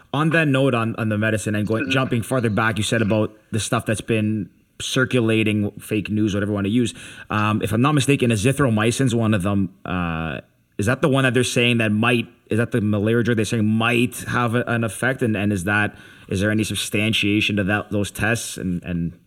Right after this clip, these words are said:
Speaker 1: um,
Speaker 2: Yeah, so, so that, and that, um, uh, evidence comes from, um, from France,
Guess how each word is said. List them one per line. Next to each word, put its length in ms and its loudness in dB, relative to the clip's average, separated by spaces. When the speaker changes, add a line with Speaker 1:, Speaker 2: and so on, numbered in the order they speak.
Speaker 1:
um, 280 -6
Speaker 2:
Yeah, 320 2
so, 260 -4
so 200 -4
that, 380 -2
and 240 -4
that, 300 0
um, 580 -4
uh, 720 0
evidence 600 -2
comes 380 -2
from, 560 -2
um, 680 -2
from 120 -4
France, 480 0